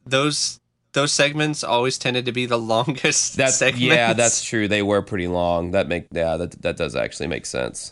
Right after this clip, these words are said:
Speaker 1: So they spun it into its own spin-off so they could, you know, have the, the, the main show focus on other cases and have more time because it's only an hour and it's only forty something minutes with,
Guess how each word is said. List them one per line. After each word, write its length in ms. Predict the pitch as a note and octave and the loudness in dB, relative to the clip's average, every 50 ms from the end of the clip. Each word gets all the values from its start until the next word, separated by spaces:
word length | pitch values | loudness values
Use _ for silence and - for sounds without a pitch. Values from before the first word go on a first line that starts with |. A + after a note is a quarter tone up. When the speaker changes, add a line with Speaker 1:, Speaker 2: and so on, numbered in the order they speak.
| D3+ - | -12 -8
Speaker 1:
So 260 | - - - D#3+ D3 | -4 -2 0 0 0
they 180 | C#3 C#3+ C#3+ D3 | 2 2 0 0
spun 440 | D3 - - - - D3 C#3 D3 D3+ | 0 0 -2 0 0 2 2 2 2
it 100 | D3 C#3+ | 0 0
into 280 | C#3+ C#3 C3+ C#3+ B2+ | 0 -2 -2 -2 -2
its 160 | B2+ C3 - C#3+ | -2 -2 -2 0
own 280 | B2+ B2 B2+ B2+ B2+ | 0 0 0 -2 -4
spin-off 600 | B2 - - - A#2+ A#2 A#2 A#2+ B2 B2+ C3 C3 - | -4 -6 -2 0 0 2 2 2 2 2 0 0 -4
so 220 | - - B2 A2+ | -4 -4 -2 -2
they 160 | A#2 A2+ A2+ | -2 -4 -4
could, 400 | A2 - A#2+ A2+ A2 G#2+ A2 - | -4 -4 -4 -4 -4 -4 -8 -8
you 140 | - A#2 A2 | -8 -6 -4
know, 340 | G#2+ G2+ G2+ G2+ G2+ G2+ G#2 | -4 -4 -4 -4 -6 -8 -8
have 440 | G#2+ - A#2 A2+ A2 A2 A2 A2+ A2 | -4 -2 0 2 2 0 -2 -6 -8
the, 560 | A2 G#2+ G#2 G2+ G2+ G#2 F#2+ G#2 A2 A2+ - - | -6 -4 -4 -4 -6 -6 -6 -6 -8 -8 -8 -10
the, 60 | A#2 | -8
the 360 | G#2+ A2 A2 G#2+ G#2 G2+ G2 | -6 -4 -2 -2 -2 -2 -4
main 320 | G#2 G#2+ A2+ A2+ A2+ A2 A2 | -4 -2 -2 -2 -2 -2 -4
show 640 | G#2+ - - A2 G#2+ G#2 G#2+ G#2+ G#2+ G#2 G#2 A2 - _ _ _ _ _ _ _ _ _ _ _ _ _ _ - | -4 -2 0 0 0 0 0 -2 -4 -6 -8 -10 -14 _ _ _ _ _ _ _ _ _ _ _ _ _ _ -8
focus 460 | - - A#2+ A#2 - - A2+ - - | -2 0 0 0 0 -2 -2 0 2
on 160 | A#2+ A2+ A2 | 2 2 2
other 240 | G#2 A2 G#2+ A2+ G#2+ | 0 0 -2 -2 -4
cases 600 | - - A2 G#2+ G#2 - - A2+ A2 A2+ A2 A#2 | -4 -2 -2 -2 -2 0 -2 -2 -2 -2 -2 -4
and 100 | A2+ G#2+ | -6 -4
have 280 | G#2 A2 G#2+ G#2+ G#2 G#2+ | -2 0 0 0 0 -2
more 380 | A2 G#2+ G#2 G#2 G#2 G#2+ G#2 G2+ | -4 -6 -4 -2 -2 -2 -2 -4
time 560 | - - G#2+ G#2 G2+ G2+ G#2 G#2+ G#2+ A2+ A2+ | -4 -4 -2 -2 -2 -2 -2 -2 -4 -4 -6
because 240 | A#2+ A2+ - A#2+ A#2+ | -6 -6 -6 -8 -6
it's 120 | B2 - | -2 0
only 220 | E3 E3+ D#3+ C#3 A#2 | 0 2 2 2 0
an 80 | A2 | 0
hour 600 | F#2+ G2+ G#2 G#2+ A2+ A#2+ B2 C3+ C3+ C#3 D3 D3+ - _ _ _ _ _ _ _ | 0 0 2 2 2 4 2 2 2 0 -2 -6 -12 _ _ _ _ _ _ _
and 180 | - A#2+ A#2 A#2 | -2 -2 -2 -2
it's 120 | A2+ - | -2 0
only 180 | C#3+ C3+ C3+ B2 | 0 0 0 -2
forty 260 | - - A#2+ A#2+ A#2+ | -4 -2 -2 -2 0
something 280 | A#2+ - B2+ F2+ D#2+ G#2+ | 0 0 -2 -2 -2 -2
minutes 320 | A2 A2 A#2 A2+ - - | -2 0 0 -2 -4 -6
with, 240 | A2 A2+ A#2 - | -6 -6 -6 -6